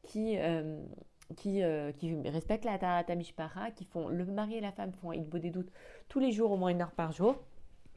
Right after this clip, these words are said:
En plus de ça, c'est des, des personnes qui étudient, qui assistent au cours du RAV, et ils viennent voir le RAV, ils lui disent, « Bah, avant, on avait beaucoup de parnassa, et puis finalement, aujourd'hui, euh,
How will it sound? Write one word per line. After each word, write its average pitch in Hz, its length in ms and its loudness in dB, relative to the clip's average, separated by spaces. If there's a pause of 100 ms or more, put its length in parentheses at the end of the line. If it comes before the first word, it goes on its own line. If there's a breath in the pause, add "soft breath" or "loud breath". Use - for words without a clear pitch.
(160)
En 180 80 -2
plus 180 160 0
de 190 80 2
ça, 214 140 2
c'est 190 120 0
des, 170 160 4
des 151 280 0
personnes 170 340 6
qui 175 140 2
étudient, 175 480 0 (360 loud breath)
qui 175 100 4
assistent 226 340 2
au 202 80 4
cours 185 180 -2
du 160 100 0
RAV, 233 240 2 (480 loud breath)
et 247 120 8
ils 220 40 6
viennent 208 200 4
voir 175 160 2
le 156 60 2
RAV, 208 200 2
ils 185 60 2
lui 165 60 2
disent, « 185 180 0
Bah, 151 120 2
avant, 180 220 0
on 180 40 0
avait 143 180 -2
beaucoup 165 240 -4
de 196 60 -10
parnassa, 160 440 -2
et 202 60 2
puis 196 120 -6
finalement, 156 360 -4
aujourd'hui, 165 420 -2
euh, 139 340 0